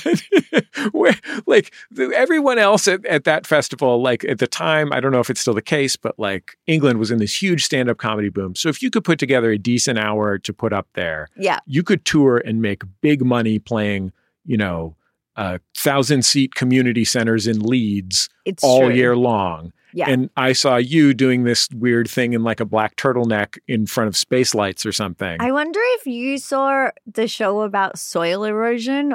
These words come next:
Speaker 2: or the one where I had, um, like, a rear projection screen and a scrim in front of me. So I was inside the projection.
Speaker 1: <laughs>
Speaker 2: Which,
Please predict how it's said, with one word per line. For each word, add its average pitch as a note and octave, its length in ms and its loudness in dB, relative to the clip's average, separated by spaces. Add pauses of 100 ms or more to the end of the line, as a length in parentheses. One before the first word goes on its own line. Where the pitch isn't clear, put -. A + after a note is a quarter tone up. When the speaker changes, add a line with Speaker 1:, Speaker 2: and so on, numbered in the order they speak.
Speaker 2:
or G3 280 0
the G3+ 100 -2
one F#3+ 480 -4
where F#3 180 0
I F3 120 0
had, F3+ 420 -4
um, E3+ 500 -4
like, E3 300 -4
a F3+ 80 0
rear D#3+ 240 -2
projection F3+ 640 -6
screen E3+ 460 -6
and E3+ 280 -4
a F3+ 80 -4
scrim F3 480 -4
in A3 140 0
front G#3+ 320 -4
of G#3+ 160 -6
me. A#3 260 -2
So A3+ 100 -6
I G3 80 -2
was F3 140 -6
inside E3 760 -2
the - 100 -6
projection. - 760 -8 (100)
Speaker 1:
<laughs> - 80 -10
Speaker 2:
Which, G#3+ 220 0